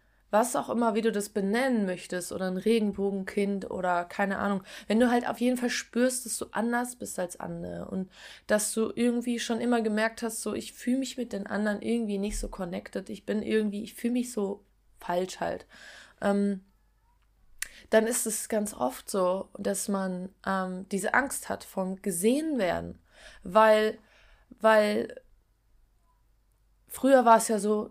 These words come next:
dass wenn du eine Hexe warst und wenn du an mehr geglaubt hast und so, dann bist du auf einen Scheiterhaufen gekommen und wurdest verbrannt.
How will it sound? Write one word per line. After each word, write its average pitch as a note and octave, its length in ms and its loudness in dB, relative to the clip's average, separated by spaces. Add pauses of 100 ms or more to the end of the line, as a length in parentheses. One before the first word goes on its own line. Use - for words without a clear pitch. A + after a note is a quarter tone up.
dass G#3+ 200 2
wenn A3 100 4
du G#3+ 60 4
eine G3+ 120 0
Hexe G#3+ 400 -4
warst - 440 -6
und G3 160 -2
wenn G3+ 160 0
du G3+ 100 0
an G3 180 0
mehr G#3 200 6
geglaubt G#3+ 460 2
hast F#3+ 180 -8
und F3+ 100 -8
so, E3+ 200 -8
dann G3+ 220 -2
bist G3+ 220 -2
du G#3+ 60 0
auf G3 160 0
einen G3 80 -6
Scheiterhaufen F#3+ 640 -2
gekommen E3 460 -6
und F#3+ 240 -6
wurdest F#3 260 -4
verbrannt. A3 500 0